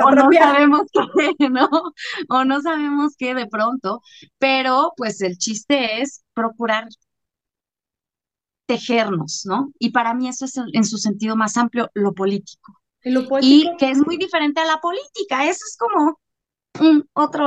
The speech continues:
Speaker 2: Una
Speaker 1: ámbito.
Speaker 2: posibilidad de expresión, pero entendamos entonces, amigas y amigos de Sinvergüenza, que cuando estemos hablando de político, de lo político en este espacio, estamos hablando de la posibilidad de encontrarnos,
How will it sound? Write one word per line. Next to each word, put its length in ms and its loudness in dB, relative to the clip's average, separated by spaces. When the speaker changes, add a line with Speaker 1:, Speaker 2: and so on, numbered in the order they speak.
Speaker 2:
Una 300 2
Speaker 1:
ámbito. 0 -
Speaker 2:
posibilidad 640 4
de 60 2
expresión, 720 -4
pero 400 0
entendamos 680 0
entonces, 380 -4
amigas 420 0
y 40 -4
amigos 320 -4
de 60 -14
Sinvergüenza, 800 -8
que 280 2
cuando 200 0
estemos 320 -2
hablando 340 0
de 80 -4
político, 920 -4
de 100 -4
lo 200 -6
político 640 -2
en 120 -8
este 240 -14
espacio, 460 -8
estamos 300 -10
hablando 380 -4
de 120 -2
la 160 -8
posibilidad 640 -8
de 100 -6
encontrarnos, 1120 -8